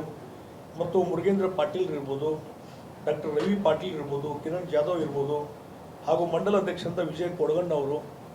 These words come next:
ಇವರೆಲ್ಲ ಒಂದು ಸಂಘಟಿತವಾದಂಥ, ವಿಜಯ್ ಮ-, ಬರ್ರಿ, ಜಗದೀಶ್ ಮಾಡಿ ಬರ್ರಿ, ಅವರೆಲ್ಲ ಒಂದು ಸಂಘಟಿತ ಪ್ರಯತ್ನ ಆಗಿದ್ದರಿಂದ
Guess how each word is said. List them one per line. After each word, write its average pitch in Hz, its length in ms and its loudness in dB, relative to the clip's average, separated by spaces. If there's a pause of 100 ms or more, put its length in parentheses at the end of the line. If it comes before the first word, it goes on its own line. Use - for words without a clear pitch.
(140)
ಇವರೆಲ್ಲ 214 240 6
ಒಂದು 220 220 10
ಸಂಘಟಿತವಾದಂಥ, 196 840 2 (520)
ವಿಜಯ್ 165 180 0
ಮ-, 160 280 -4
ಬರ್ರಿ, 160 180 -6 (920)
ಜಗದೀಶ್ 180 260 0
ಮಾಡಿ 165 140 -2
ಬರ್ರಿ, - 300 -6 (600)
ಅವರೆಲ್ಲ 196 300 6
ಒಂದು 214 180 4
ಸಂಘಟಿತ 190 400 2
ಪ್ರಯತ್ನ 175 460 -2
ಆಗಿದ್ದರಿಂದ 156 480 -2